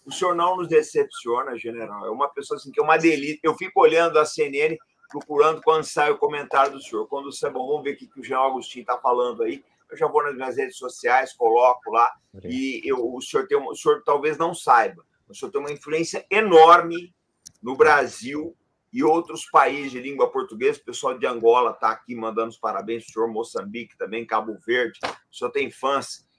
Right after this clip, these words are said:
Speaker 1: em toda a comunidade lusa e é sempre um prazer muito grande fazer uma live com o senhor. Muito obrigado.
Speaker 2: É, senhor, senhor, senhor comandante,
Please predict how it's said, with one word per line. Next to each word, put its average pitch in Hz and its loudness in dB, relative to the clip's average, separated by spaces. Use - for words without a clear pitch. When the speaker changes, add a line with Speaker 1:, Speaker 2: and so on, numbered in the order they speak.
Speaker 1:
em 123 -8
toda 135 4
a 113 4
comunidade 120 -4
lusa 127 -4
e 147 8
é 143 4
sempre 151 -6
um 156 -8
prazer 135 2
muito 190 -8
grande 135 -6
fazer 120 -2
uma 123 -4
live 110 -6
com 117 -8
o 117 -10
senhor. 104 -10
Muito 104 -10
obrigado. 104 -10
Speaker 2:
É, 110 -14
senhor, 123 -6
senhor, 127 -6
senhor - -2
comandante, 113 -2